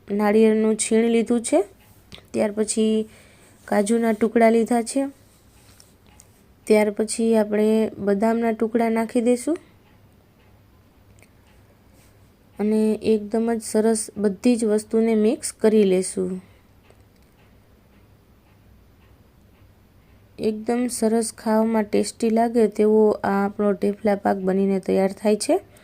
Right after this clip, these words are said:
તો એકદમ સરસ આપણું મિક્સ થઈ ગયું છે બધું જ. ત્યાર પછી હવે આપણે એક વાટકી લોટ લીધો છે, તો આપણે એક વાટકી જેટલો ગોળ લેવાનો છે.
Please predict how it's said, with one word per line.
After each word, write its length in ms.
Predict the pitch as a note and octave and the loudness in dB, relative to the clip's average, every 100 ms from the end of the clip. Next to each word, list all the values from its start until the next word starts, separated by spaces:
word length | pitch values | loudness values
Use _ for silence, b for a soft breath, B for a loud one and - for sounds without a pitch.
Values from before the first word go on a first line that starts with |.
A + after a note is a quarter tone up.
| b b b b b b b - | b b b b b b b -2
તો 100 | G#3+ | 2
એકદમ 380 | G#3+ G3+ A3+ | 2 0 -2
સરસ 380 | A3 G#3+ G#3+ G#3 | 0 0 0 0
આપણું 340 | G#3 G#3 A3 G#3 | -4 -2 0 2
મિક્સ 280 | G3+ G3+ | 2 -2
થઈ 200 | - A3 | -2 0
ગયું 260 | G#3 A3+ A#3 | 2 2 2
છે 200 | A3+ D#4+ | 0 0
બધું 560 | F#4+ - - G3 A#3+ B3 | 0 -12 -12 -2 0 0
જ. 40 | - b b b b b - | -4 b b b b b -2
ત્યાર 240 | B3 C4 | 2 4
પછી 320 | B3 C4 C4+ | 2 0 0
હવે 340 | A#3+ B3 B3+ G3+ | 2 4 6 6
આપણે 280 | G#3 A#3 | 4 0
એક 340 | A#3 - C#4 C#4 | 0 2 0 2
વાટકી 880 | C4 A#3 A#3 A#3+ A#3+ A#3+ A#3+ B3 A3+ | 2 2 -2 0 0 2 0 0 -2
લોટ 320 | G#3 G#3+ A3+ A#3 | 2 4 4 4
લીધો 300 | C4+ D4+ C#4 | 2 4 2
છે, 200 | - G#3+ | 2 0
તો 120 | G#3+ | 2
આપણે 280 | G3+ G#3 G3+ | 2 2 2
એક 180 | A#3+ | 2
વાટકી 420 | A3+ A3 G#3 - G#3+ | 2 0 0 -4 0
જેટલો 480 | A3 G#3 A3 G#3+ - | 0 2 0 0 -4
ગોળ 320 | - G3 G#3+ | -2 4 4
લેવાનો 460 | G#3+ G#3+ G#3+ A3 A#3 | 6 4 4 2 -2
છે. 240 | A3+ E4 | 0 -2